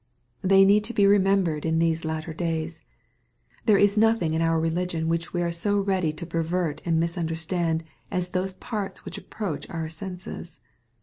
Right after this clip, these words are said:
Whatever we can touch with our hand and see with our eyes, we are apt to exalt into an idol,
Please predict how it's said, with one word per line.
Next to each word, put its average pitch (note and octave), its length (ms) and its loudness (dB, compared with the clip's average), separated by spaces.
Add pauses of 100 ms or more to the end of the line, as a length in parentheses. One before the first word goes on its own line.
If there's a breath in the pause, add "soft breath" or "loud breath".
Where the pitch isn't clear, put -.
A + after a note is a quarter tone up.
(500)
Whatever F#3 420 2
we G#3 100 2
can A#3 220 0
touch - 380 -4
with E3 120 -4
our D#3+ 140 -2
hand E3 540 -4
and F3 180 0
see G#3+ 220 0
with F3 160 -2
our D3+ 240 -8
eyes, E3 420 -2 (340 soft breath)
we G3+ 120 2
are F#3+ 100 -2
apt G3 220 -2
to F#3+ 100 -6
exalt F3+ 560 -2
into E3+ 240 -4
an E3 140 -4
idol, F3+ 440 -6